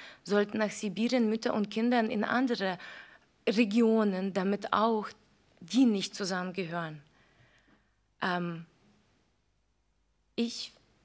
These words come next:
wundere mich, dass wir darüber, es ist natürlich, ähm,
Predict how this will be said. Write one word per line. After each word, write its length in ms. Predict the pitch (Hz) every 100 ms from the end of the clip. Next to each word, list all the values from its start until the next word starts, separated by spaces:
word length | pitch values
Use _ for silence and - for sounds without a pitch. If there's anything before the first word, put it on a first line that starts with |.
| _ _ _ 196
wundere 380 | 202 269 277
mich, 220 | 277 254 254
dass 240 | 208 -
wir 180 | 208 202
darüber, 340 | 202 196 190
es 140 | - 196
ist 200 | 202 196
natürlich, 560 | 208 208 202 202 -
ähm, 380 | - 190 185 190